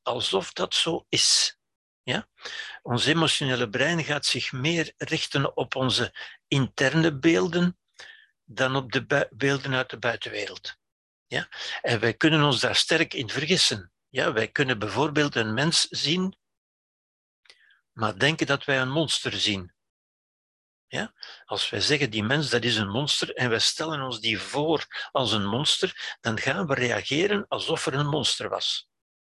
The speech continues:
Ja? Want dat emotionele brein reageert zonder meer op de beelden die zich hier voordoen. Ja?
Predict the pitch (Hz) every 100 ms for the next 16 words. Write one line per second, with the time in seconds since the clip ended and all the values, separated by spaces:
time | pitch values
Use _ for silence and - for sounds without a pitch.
0 | _ _ _ _ - 151 - - - -
1 | 113 127 131 113 135 123 - 123 117 107
2 | 98 123 151 190 185 - - - 120 120
3 | 127 110 135 131 - - - 180 185 165
4 | 160 170 170 - 139 131 110 151 160 147
5 | 151 151 - - _ 110 127 123 107 135
6 | 123 127 107 - 92 87 _ _ _ _
7 | _ - 131